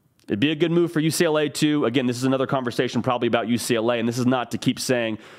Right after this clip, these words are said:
U S C's brand is here and U C L A's brand is here, but just in the direction of college football right now, the Big Ten makes a whole lot of sense for U S C,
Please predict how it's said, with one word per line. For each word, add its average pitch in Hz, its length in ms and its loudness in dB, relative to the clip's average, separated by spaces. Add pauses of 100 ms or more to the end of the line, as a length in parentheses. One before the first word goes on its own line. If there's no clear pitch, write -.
(120)
U 160 180 2
S 135 120 -2
C's 139 120 2
brand 127 300 -2
is 107 80 -6
here 180 160 2
and 147 100 0
U 151 60 2
C 160 140 0
L 143 60 2
A's 123 100 0
brand 127 240 0
is 110 100 -2
here, 165 220 0 (260)
but 127 80 0
just 160 240 0
in 147 240 0
the 139 80 4
direction 135 540 0
of 135 120 0
college 156 340 0
football 151 380 0
right 127 300 -2
now, 101 320 -2 (760)
the 107 80 0
Big 143 280 0
Ten 110 380 0
makes 107 260 -2
a 107 140 0
whole 131 480 0
lot 123 180 2
of 107 120 -4
sense 120 260 -2
for - 120 -2
U 117 160 2
S 110 120 -2
C, 104 260 2